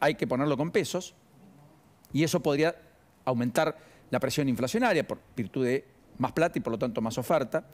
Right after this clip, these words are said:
o mejor dicho, más demanda sobre una oferta escasa. Oferta escasa que además es escasa porque no hay dólares para importar mucho de lo que se necesita. La escasez genera esos saltos de precios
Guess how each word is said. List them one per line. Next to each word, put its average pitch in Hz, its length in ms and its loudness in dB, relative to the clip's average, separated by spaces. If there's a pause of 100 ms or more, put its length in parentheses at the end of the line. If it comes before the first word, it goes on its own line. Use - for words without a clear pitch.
(420)
o - 40 -2
mejor 131 200 0
dicho, 127 160 -2
más 139 120 2
demanda 143 300 2
sobre 123 180 -2
una 123 100 2
oferta 131 360 -4
escasa. - 460 -4 (640)
Oferta 220 340 2
escasa 226 380 2
que - 80 2
además 160 360 2 (100)
es 202 180 2
escasa 226 440 2
porque - 240 -2
no 151 60 0
hay 160 100 2
dólares 196 320 2
para 123 360 -2
importar 156 600 0 (300)
mucho 185 320 2
de 151 60 4
lo 139 160 0
que 123 180 -2
se 123 180 -2
necesita. 151 600 0 (1800)
La 143 120 2
escasez 165 420 2
genera 185 800 2
esos 151 260 -2
saltos 196 460 2
de 143 100 2
precios 190 580 0